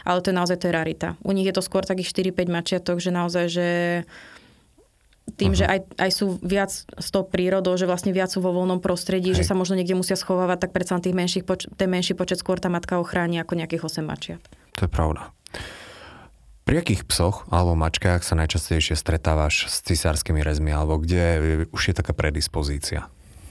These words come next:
Speaker 1: U mačiek, tam, no, tam to závisí. Ako u, u mačiek je to, tie, tam není až taká plemená predispozícia. Tam
Speaker 2: Mhm.
Speaker 1: je to skôr o tom, že aká je veľká mačka a aký je veľký kocúr. Takže tam už sa väčšinou, že trebárs, keď je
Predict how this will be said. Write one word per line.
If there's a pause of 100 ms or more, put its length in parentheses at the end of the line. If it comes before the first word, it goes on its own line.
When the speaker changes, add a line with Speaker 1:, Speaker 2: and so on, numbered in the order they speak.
(800)
Speaker 1:
U
mačiek, (1160)
tam, (240)
no, (580)
tam
to
závisí.
Ako
u,
u
mačiek
je
to,
tie,
tam
není
až
taká
plemená
predispozícia.
Tam
Speaker 2:
Mhm.
Speaker 1:
je
to
skôr
o
tom,
že (360)
aká
je
veľká
mačka
a
aký
je
veľký
kocúr. (420)
Takže
tam
už
sa
väčšinou,
že
trebárs,
keď
je